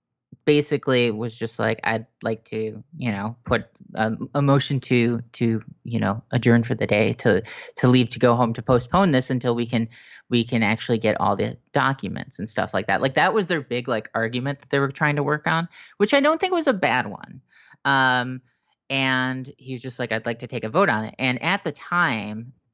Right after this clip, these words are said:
that this was happening, there were two Republicans who were missing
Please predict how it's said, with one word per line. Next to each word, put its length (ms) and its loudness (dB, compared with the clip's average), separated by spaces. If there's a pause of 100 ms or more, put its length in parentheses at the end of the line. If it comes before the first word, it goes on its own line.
that 160 -8
this 160 -6
was 120 -8
happening, 500 -4 (500)
there 140 2
were 120 0
two 420 -4
Republicans 640 0
who 80 -6
were 60 -6
missing 680 0